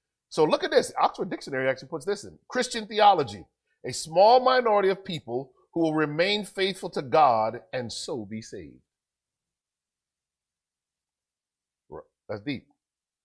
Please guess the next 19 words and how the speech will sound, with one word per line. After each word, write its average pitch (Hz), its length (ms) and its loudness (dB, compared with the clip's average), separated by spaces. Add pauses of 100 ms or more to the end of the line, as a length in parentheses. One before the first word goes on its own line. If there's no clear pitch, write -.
(400)
Oxford 143 320 -4
Dictionary 147 420 -6
says, 123 180 -8
listen, 107 300 -6
that 143 260 -2
the 113 120 -6
remnant 127 540 -4
is 110 120 -10
a 113 100 -8
small 175 520 2
minority 208 460 0
of 196 140 -6
people 117 280 -12
who 127 60 -8
will 123 100 -6
remain 123 480 -6
faithful 165 320 -10
to 160 100 -10
God 98 480 -6